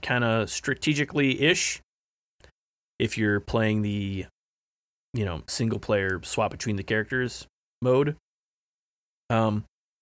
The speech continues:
it's neat. Like, there are a bunch of really cool ideas here that, you know,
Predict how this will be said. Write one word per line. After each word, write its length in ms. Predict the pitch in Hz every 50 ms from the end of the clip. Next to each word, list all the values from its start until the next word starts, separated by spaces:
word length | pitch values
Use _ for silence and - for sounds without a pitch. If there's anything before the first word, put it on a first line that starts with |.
| _ -
it's 180 | 202 196 - 262
neat. 220 | 285 320 311 -
Like, 120 | - 175 -
there 80 | 208 202
are 40 |
a 20 | 185
bunch 200 | 180 226 220 -
of 80 | 233 214
really 200 | 180 160 175 180
cool 300 | 160 - 165 180 175 156
ideas 420 | 147 151 151 143 156 160 156 135 -
here 380 | 147 147 147 143 143 135 139 - _ _ _ _ _ _ _ _ _ _ -
that, 100 | 135 113 - _ _ _ _ _ _ _ _ _ _
you 120 | - 143 135
know, 180 | 117 110 101